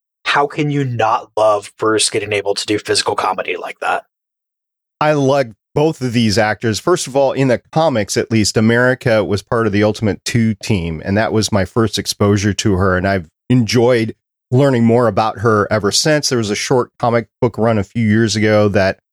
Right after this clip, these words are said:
Speaker 2: I purchased and I read,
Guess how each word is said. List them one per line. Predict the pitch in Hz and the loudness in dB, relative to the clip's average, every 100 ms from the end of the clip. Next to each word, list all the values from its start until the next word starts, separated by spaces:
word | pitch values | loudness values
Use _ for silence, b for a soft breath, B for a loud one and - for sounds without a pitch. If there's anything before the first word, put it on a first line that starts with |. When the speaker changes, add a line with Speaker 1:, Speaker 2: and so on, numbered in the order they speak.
| _ _ | _ _
Speaker 2:
I | 107 104 98 87 - _ _ _ | -2 0 -2 -4 -16 _ _ _
purchased | 131 120 117 101 - | -4 -2 0 0 0
and | 113 104 | 0 0
I | |
read, | 95 101 98 92 | 2 2 2 0